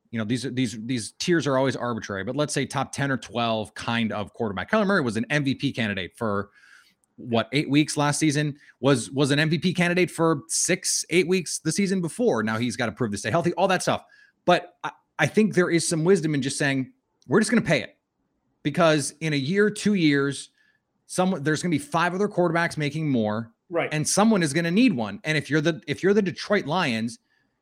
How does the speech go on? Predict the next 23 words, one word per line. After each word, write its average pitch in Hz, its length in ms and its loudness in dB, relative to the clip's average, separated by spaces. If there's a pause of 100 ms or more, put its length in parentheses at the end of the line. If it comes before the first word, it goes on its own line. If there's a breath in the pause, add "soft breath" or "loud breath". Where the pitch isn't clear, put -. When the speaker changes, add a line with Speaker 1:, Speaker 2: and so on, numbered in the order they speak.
(300)
Speaker 1:
I 151 100 0
think 170 200 -2
conventional 175 440 0
wisdom 143 300 0
would 139 120 -2
say, 143 220 -2
"Well, 160 500 -2
do 180 80 -10
you, 190 140 -6 (220)
do 175 80 -8
you 170 100 -2
really 156 240 -2
need 127 320 -2
to 143 60 -8
pay 147 320 -4
Matthew 135 320 -6
Stafford 135 500 -8 (480)
all 143 220 0
of 135 80 -2
that 139 180 0
money 135 320 0
to - 140 -6
be 127 500 2